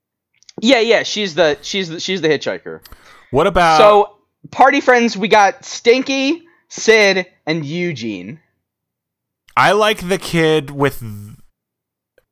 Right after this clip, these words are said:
Speaker 2: who's the kid with the, the big boy? Who's the big boy?
Speaker 1: The Largeman?
Speaker 2: Yeah, Steve
Speaker 1: I believe
Speaker 2: Largeman.
Speaker 1: that's Harold.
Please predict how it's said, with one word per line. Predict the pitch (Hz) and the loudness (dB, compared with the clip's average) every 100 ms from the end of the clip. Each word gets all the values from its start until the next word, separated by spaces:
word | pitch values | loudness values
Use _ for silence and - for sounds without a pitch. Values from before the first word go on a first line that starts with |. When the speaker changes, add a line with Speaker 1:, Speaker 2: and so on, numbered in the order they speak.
| _ - 117 | _ -16 -4
Speaker 2:
who's | 170 180 | -2 -2
the | 226 | -4
kid | 226 208 | -2 0
with | 196 | -2
the, | - 113 - _ _ | -4 -8 -14 _ _
the | - 143 131 | -8 -4 0
big | 139 127 92 | 0 -2 -2
boy? | 110 95 90 87 _ _ _ _ _ _ _ _ | -2 0 -4 -10 _ _ _ _ _ _ _ _
Who's | - 139 | -10 -6
the | 127 | -4
big | 120 104 | -2 -2
boy? | 110 101 87 98 _ _ _ | -2 -2 -6 -10 _ _ _
Speaker 1:
The | 110 165 | -2 0
Largeman? | 147 147 160 170 185 208 - _ - | 2 2 0 -2 -4 -4 -6 _ -12
Speaker 2:
Yeah, | 117 101 90 - | -8 -6 -6 -10
Steve | - - - 127 104 | -12 -10 -6 -6 -2
Speaker 1:
I | 98 156 | 0 2
believe | 165 175 202 | 2 0 0
Speaker 2:
Largeman. | |
Speaker 1:
that's | 185 180 | 2 0
Harold. | - - - 147 139 113 87 71 | -4 -8 0 2 2 0 -6 -14